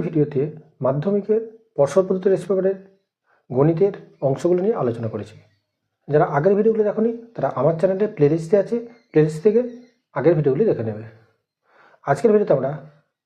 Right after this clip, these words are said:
শ্রীচন্দ্র এমএনএম ইনস্টিটিউশনের সংক্ষিপ্ত দুই প্রশ্নগুলো নিয়ে আলোচনা করব। যারা এই চ্যানেলকে সাবস্ক্রাইব করেছো, তাদেরকে অসংখ্য ধন্যবাদ। যারা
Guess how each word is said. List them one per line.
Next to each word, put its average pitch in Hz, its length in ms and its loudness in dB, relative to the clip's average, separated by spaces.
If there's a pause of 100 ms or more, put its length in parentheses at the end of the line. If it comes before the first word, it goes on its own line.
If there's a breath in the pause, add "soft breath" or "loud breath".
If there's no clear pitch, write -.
(520)
শ্রীচন্দ্র 196 520 2 (560 loud breath)
এমএনএম 180 720 0 (340)
ইনস্টিটিউশনের 170 640 0 (760)
সংক্ষিপ্ত 180 400 2
দুই 190 140 4
প্রশ্নগুলো 147 380 2
নিয়ে 233 160 -2
আলোচনা 117 340 -4
করব। 110 140 -14 (1400)
যারা - 220 0
এই 208 80 6
চ্যানেলকে 220 320 4
সাবস্ক্রাইব 190 360 2
করেছো, 220 220 0 (160)
তাদেরকে 127 300 0 (180)
অসংখ্য 180 360 0
ধন্যবাদ। 110 300 -6 (340 soft breath)
যারা 156 120 -4